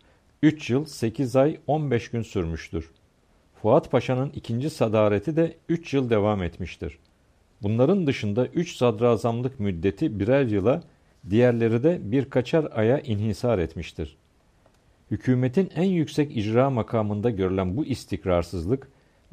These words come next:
diğer büyük memuriyet mevkilerinde de görülmektedir.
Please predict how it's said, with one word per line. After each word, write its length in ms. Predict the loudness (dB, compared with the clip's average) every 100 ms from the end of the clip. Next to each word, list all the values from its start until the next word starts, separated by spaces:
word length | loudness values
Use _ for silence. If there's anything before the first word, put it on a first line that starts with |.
| 0
diğer 360 | 4 4 4
büyük 260 | 2 2 2
memuriyet 580 | 0 0 0 2 2 0
mevkilerinde 680 | -2 -2 0 2 2 0 0
de 80 |
görülmektedir. 840 | 0 0 2 0 -2 -2 -4 -6 -12